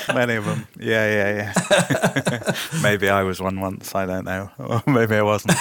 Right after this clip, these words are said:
Speaker 1: <laughs>
Speaker 2: It's such a challenge, isn't it? And, um, I, yeah, I, who knows? <laughs> Who knows if I ever made it? But I, I, I think I learned to,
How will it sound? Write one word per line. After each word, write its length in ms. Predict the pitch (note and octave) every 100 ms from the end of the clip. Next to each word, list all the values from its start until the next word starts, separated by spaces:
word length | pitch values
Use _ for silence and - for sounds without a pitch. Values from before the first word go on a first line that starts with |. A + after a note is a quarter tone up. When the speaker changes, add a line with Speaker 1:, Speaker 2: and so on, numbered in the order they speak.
| -
Speaker 1:
<laughs> 0 | F3+ - D3+ -
Speaker 2:
It's 240 | A2+ -
such 340 | - D3+ C#3 C#3+
a 60 |
challenge, 540 | - A#2+ A2+ G#2 G2+ G#2+
isn't 180 | G#2
it? 160 | G2+ G2
And, 400 | G#2 G#2 G#2 G2+
um, 460 | G#2 G2+ G2+ G2 F#2+ _ _ _ - - _ _ _
I, 280 | - - D#2 - -
yeah, 560 | - A2 G#2+ F#2+ F2+ E2 -
I, 160 | A#2 - B2
who 120 | E3+
knows? 600 | C3+ G#2 F#2+ F#2+ - - _ - - -
<laughs> 520 | - G#3 - - A3+ G3
Who 140 | F3+
knows 260 | D#3+ C3 B2
if 160 | A2
I 140 | A2+ G#2+
ever 180 | G2+
made 280 | G2+ G2+ F#2+
it? 160 | G2 -
But 440 | - A2+ - - - -
I, 140 | A2+
I, 240 | - F2 G#2+ -
I 100 | -
think 280 | A2+ C#3+ A#2+
I 60 | A#2
learned 320 | A#2 A#2+ A#2
to, 280 | - G#2 G#2+